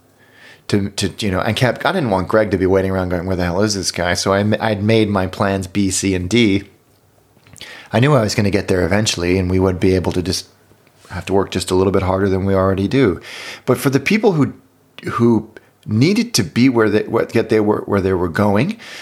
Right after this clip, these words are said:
eh, or the people who didn't know what was happening, or were now afraid to fly on the airplane, or didn't know that they were gonna get all their money back, y-, you, you could understand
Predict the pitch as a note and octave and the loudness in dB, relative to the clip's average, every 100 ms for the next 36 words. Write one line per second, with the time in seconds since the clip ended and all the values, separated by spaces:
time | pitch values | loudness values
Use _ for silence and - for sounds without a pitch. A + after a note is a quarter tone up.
0 | - - A2 - A#2 G2+ C3+ C3+ B2+ G#2 | -14 -4 -4 0 0 0 -4 0 0 2
1 | G#2+ G2+ G#2+ G2+ F#2+ F2+ F#2+ - - G2 | 0 -2 0 2 2 0 -2 -4 -4 -4
2 | - A2+ D3 D#3 - - - G#2+ G2+ G2+ | -2 -2 -2 -4 -8 -20 -2 0 2 2
3 | G2 G2 G2 F#2+ - G#2 A2 A2+ - - | 2 2 2 0 -2 0 2 0 -2 0
4 | A2 A2 A2 A2 A2 - A#2 A2 - F#2 | 0 0 2 2 2 0 0 0 -2 -2
5 | G#2 G#2 A#2+ A2 G#2 F2+ G#2+ G2+ G#2 F#2+ | 0 0 0 0 2 2 2 2 0 0
6 | G#2+ G2+ G2+ G#2 G2+ G2+ G#2+ G#2 G#2 G#2 | 0 2 2 2 0 2 2 2 0 0
7 | - - - - - - _ _ _ - | -4 -8 -14 -20 -20 -20 _ _ _ -16
8 | - - F#3+ - - - - _ _ - | -8 0 0 0 -20 -20 -20 _ _ -2
9 | F3 G3+ G#3 D3 F#3 G3+ - G#3+ A#3+ B3 | 0 2 2 2 0 0 0 0 2 2
10 | F3+ | 0